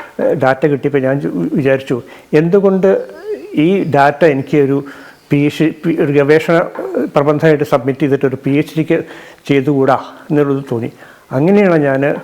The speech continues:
ഇഗ്നു യൂണിവേഴ്സിറ്റിയിൽ പി എച്ച് ഡിക്ക് രജിസ്റ്റർ ചെയ്തത്.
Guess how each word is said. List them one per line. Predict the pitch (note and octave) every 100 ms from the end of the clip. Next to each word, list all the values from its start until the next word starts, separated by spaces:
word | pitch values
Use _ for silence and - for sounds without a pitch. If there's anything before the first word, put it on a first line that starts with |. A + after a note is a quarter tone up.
| - - - -
ഇഗ്നു | C3 C3 C#3+
യൂണിവേഴ്സിറ്റിയിൽ | C3+ B2+ C3 - B2 C3+ E3 - - _ _
പി | C3+
എച്ച് | C3 C3+
ഡിക്ക് | C3
രജിസ്റ്റർ | B2+ A2 - A#2+
ചെയ്തത്. | A2+ C#3+